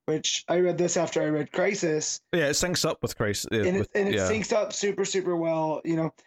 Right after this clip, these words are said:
Speaker 1: his daughter will rejoin the Justice Society to save it.
Speaker 2: The other thing is, this was originally, me-,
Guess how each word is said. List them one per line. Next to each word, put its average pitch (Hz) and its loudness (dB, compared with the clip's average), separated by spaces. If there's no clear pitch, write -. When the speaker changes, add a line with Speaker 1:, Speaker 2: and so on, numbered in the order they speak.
Speaker 1:
his 220 0
daughter 214 2
will 202 2
rejoin 190 2
the 180 2
Justice 170 -2
Society 165 0
to 151 -4
save 160 0
it. - -4
Speaker 2:
The 269 2
other 302 2
thing 262 2
is, 196 0
this 214 0
was 254 2
originally, 185 2
me-, 151 2